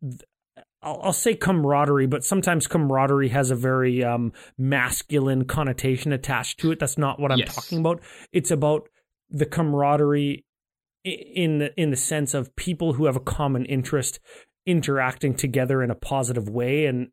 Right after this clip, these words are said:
Speaker 1: I just, I'm so god dang excited about having that happen to me again, just
Speaker 2: Mm.
Speaker 1: having that happen to me and being part of it. And whether that, l-,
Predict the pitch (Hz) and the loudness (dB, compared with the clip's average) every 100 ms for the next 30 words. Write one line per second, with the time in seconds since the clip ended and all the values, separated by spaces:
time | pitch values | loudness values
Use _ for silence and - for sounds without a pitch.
0 | - 131 123 160 - _ 139 131 - - | -8 -6 -4 -4 -6 _ -6 -4 -4 -4
1 | - 202 175 127 - - 170 160 147 113 | -2 -2 -2 -4 -10 -10 -6 -4 -4 -8
2 | - _ 170 165 160 139 120 - - 147 | -16 _ -2 0 2 0 -4 -6 0 0
3 | 131 131 123 127 - _ _ _ _ - | 0 -2 -2 -4 -10 _ _ _ _ -10
4 | - 156 156 160 151 127 131 139 127 - | -4 0 0 2 2 2 2 0 -2 -8
5 | - 139 131 147 127 - 131 127 127 113 | -4 -2 0 0 0 0 0 2 2 0
6 | 107 123 117 135 - - - - _ _ | 0 0 0 -2 -6 -14 -20 -20 _ _
7 | _ 113 107 185 180 151 123 - 139 143 | _ -4 0 2 2 0 -2 -2 -2 0
8 | 202 175 196 220 196 135 151 139 131 - | -2 0 0 0 0 0 0 0 -4 -6
9 | 139 170 196 226 - _ _ _ _ _ | -2 0 0 -2 -6 _ _ _ _ _
10 | 151 143 135 135 156 151 147 139 - 160 | -2 0 0 0 2 2 2 0 -2 -8